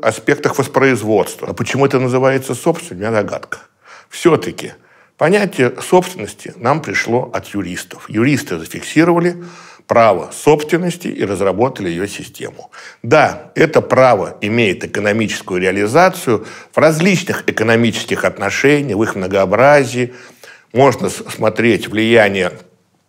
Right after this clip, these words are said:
изменения экономических отношений на право собственности, можно смотреть, как право собственности регулирует, охраняет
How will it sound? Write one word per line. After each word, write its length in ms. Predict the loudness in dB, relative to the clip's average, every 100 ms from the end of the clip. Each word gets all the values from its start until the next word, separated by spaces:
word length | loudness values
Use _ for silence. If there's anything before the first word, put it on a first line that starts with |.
| -12
изменения 640 | -6 0 2 4 4 2 -2
экономических 640 | 0 2 0 -2 -4 -6
отношений 560 | -6 -6 -6 -4 -6 -6
на 140 | -6
право 320 | 0 2 2
собственности, 640 | 2 0 -2 -4 -10 -8 -4
можно 240 | -2 -2
смотреть, 400 | -2 -6 -6 -8
как 160 | -8 -2
право 260 | 2 2
собственности 720 | 0 -6 -10 -10 -14 -14 -18 -18 -18 -16 -12
регулирует, 640 | -6 0 2 4 2 0 -4
охраняет 760 | 0 2 2 0 -2 -4 -10